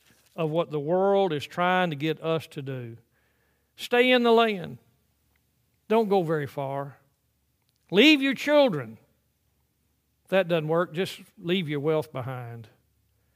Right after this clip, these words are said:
You know what the devil's really saying? If you really must be a Christian, don't let it spoil your life. That's what he's saying to us.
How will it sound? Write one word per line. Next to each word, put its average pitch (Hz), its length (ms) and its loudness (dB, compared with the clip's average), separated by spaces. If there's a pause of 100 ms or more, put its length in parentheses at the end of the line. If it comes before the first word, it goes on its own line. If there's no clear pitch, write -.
(460)
You 214 80 0
know 233 40 4
what 233 80 2
the 185 80 -4
devil's 185 360 2
really 175 240 0
saying? 185 480 -2 (920)
If 156 180 -4
you 160 140 -4
really 220 300 4
must 220 280 2
be 220 100 0
a 220 60 2
Christian, - 640 -8 (1300)
don't 170 180 -2
let 175 160 2
it 139 100 -14
spoil 160 400 -2
your 139 140 -8
life. 139 580 -8 (2000)
That's - 180 -14
what 226 100 -8
he's 190 120 -8
saying 175 320 -8
to 143 220 -12
us. 147 60 -18